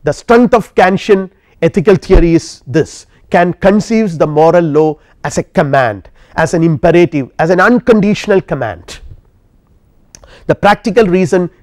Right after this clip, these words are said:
commands, and it is our duty to overcome the desires or any other inclinations which conflict these commands, which are based on choices or which are based on rational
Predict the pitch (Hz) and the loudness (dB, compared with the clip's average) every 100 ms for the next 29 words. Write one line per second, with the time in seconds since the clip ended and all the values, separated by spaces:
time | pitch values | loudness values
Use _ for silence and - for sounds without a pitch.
0 | - 170 147 147 120 101 - - - _ | -6 -4 0 0 -2 -6 -16 -18 -20 _
1 | _ _ _ 160 160 156 151 165 - 156 | _ _ _ -2 0 0 -4 -6 -4 0
2 | 180 139 - 180 233 196 208 208 202 208 | 0 0 2 4 4 2 0 -2 -6 -2
3 | 156 175 196 - 160 135 - 127 139 123 | 0 2 0 0 -2 -2 -12 -8 -6 -6
4 | 123 143 139 117 104 113 - - _ _ | -4 -2 -2 -2 -8 -16 -20 -20 _ _
5 | _ _ _ _ 147 160 151 - _ 185 | _ _ _ _ 2 4 2 -2 _ 2
6 | 220 262 226 202 180 - 175 165 190 196 | 4 6 4 4 2 0 0 2 2 0
7 | 180 147 135 143 - - 151 151 147 165 | -4 -6 -4 -6 -8 -2 0 0 -2 -4
8 | 147 - _ _ 127 147 170 - 185 143 | -4 -8 _ _ -10 -6 -6 -6 -4 -4
9 | 143 143 139 156 135 139 127 - - 127 | -2 -4 -6 -10 -4 -4 -4 -10 -14 -4
10 | 120 202 240 - 170 143 143 - _ _ | 2 2 2 -2 0 0 0 -6 _ _
11 | _ - 185 220 202 147 117 - 135 123 | _ 2 4 4 2 -2 -6 -6 -4 -2
12 | 190 175 139 175 220 131 151 143 123 110 | -2 -2 -2 0 0 -2 0 0 -4 -8
13 | 123 131 - 147 147 | -6 -6 -6 -4 -4